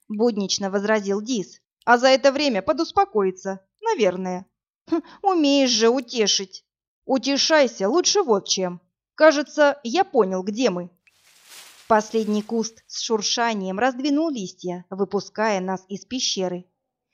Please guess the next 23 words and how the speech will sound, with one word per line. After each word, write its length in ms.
Заросли 640
кончались 560
тоннелем. 560
Широким, 840
каменным 800
и 100
смутно 460
знакомым, 720
хоть 300
и 100
изрядно 440
заросшим. 720
Копия 460
десятка 720
уже 260
виденных 440
тоннелей. 600
«Похоже 540
на 120
нижний 460
уровень», 520
высказалась 720
я. 260